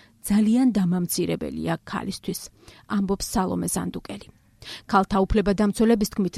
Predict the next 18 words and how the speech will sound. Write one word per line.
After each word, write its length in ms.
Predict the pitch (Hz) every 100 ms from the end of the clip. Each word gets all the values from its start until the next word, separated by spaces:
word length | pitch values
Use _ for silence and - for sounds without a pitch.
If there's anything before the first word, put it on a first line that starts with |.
| -
სექსუალური 580 | - 254 - 277 240 254 220
ძალადობისა 560 | 226 208 196 185 -
და 120 | - 165
გაუპატიურების 760 | 214 214 208 220 226 196 180 -
შემთხვევების 580 | 233 214 - 208 170 -
გამოძიებას 580 | 214 202 208 240 190 190 185
ართულებს 480 | 226 - 190 170
როგორც 240 | 214 190 - - - -
ხარვეზიანი 760 | - - 247 240 233 220 240 240
კანონმდებლობა, 680 | 220 226 220 220 220 214 240 - - -
ისე 180 | 240 285 -
არსებული 640 | 240 254 - 277 196 208
სტერეოტიპული 800 | - 247 220 208 190 165 - 180 185
დამოკიდებულებაც. 920 | 214 180 175 175 180 175 - - - - - - -
იქნებ 300 | 226 277 311 -
ქალის 300 | 247 202 180
ბრალია, 480 | 190 - - - - - _ _
იქნებ 280 | - 240 254